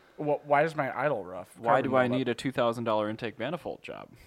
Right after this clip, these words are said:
Speaker 1: Mm-hmm.
Speaker 2: Like, well, it's 'cause it's completely gummed full of crap.
Speaker 1: Yeah, and I think, um,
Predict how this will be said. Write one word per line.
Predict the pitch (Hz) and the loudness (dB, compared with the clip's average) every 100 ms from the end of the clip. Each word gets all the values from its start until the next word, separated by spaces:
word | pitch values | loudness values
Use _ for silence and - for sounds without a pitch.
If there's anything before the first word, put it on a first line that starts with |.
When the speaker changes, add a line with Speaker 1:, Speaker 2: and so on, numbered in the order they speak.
| - | -16
Speaker 1:
Mm-hmm. | 156 151 180 | -10 -8 -6
Speaker 2:
Like, | 110 107 | -6 -2
well, | 165 123 | 2 4
it's | 120 - | 2 -4
'cause | 117 | -8
it's | 104 | -8
completely | 120 - 139 120 | -10 -6 -4 -4
gummed | 110 107 104 | -2 -2 -4
full | 110 | -8
of | 87 | -8
crap. | - 147 120 - _ _ _ _ - | 0 2 2 -2 _ _ _ _ -4
Speaker 1:
Yeah, | 151 107 - _ | -2 -2 -8 _
and | 170 156 151 | -4 -2 -2
I | 143 | -2
think, | 165 156 143 | -4 -6 -4
um, | 117 110 107 110 | -4 -6 -12 -16